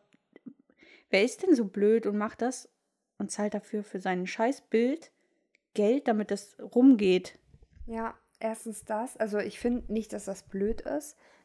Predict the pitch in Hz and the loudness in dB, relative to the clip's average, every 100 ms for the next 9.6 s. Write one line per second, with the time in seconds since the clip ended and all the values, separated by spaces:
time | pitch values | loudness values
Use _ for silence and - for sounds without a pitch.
0 | _ 196 185 190 190 - 208 202 196 - | _ -4 -2 -2 -6 -2 -2 -2 -8 -4
1 | 208 226 214 208 196 196 196 190 196 - | -2 -2 -2 -2 -2 -2 -4 -4 -6 -10
2 | - _ _ - - - _ - 196 202 | -20 _ _ -16 -14 -14 _ -8 -4 -4
3 | 208 - 185 - 185 - 196 190 190 185 | -6 -10 -12 -12 -12 -12 -6 -4 -4 -4
4 | 196 202 226 220 214 - 214 220 214 214 | -6 -6 -6 -4 -4 -6 -6 -4 -2 -2
5 | 208 196 196 196 196 196 185 - - 185 | -2 -2 -2 -4 -4 -4 -6 -8 -8 -6
6 | 202 214 233 - 226 233 214 190 196 196 | -6 -8 -10 -8 -8 -8 -8 -6 -4 -4
7 | 180 175 - - - - 233 233 - 233 | -6 -10 -10 -10 -10 -12 -12 -12 -10 -6
8 | 240 226 214 202 - 190 185 - 190 240 | -6 -6 -8 -8 -6 -4 -4 -2 0 0
9 | 277 - 196 190 233 | -4 -6 -2 -2 -2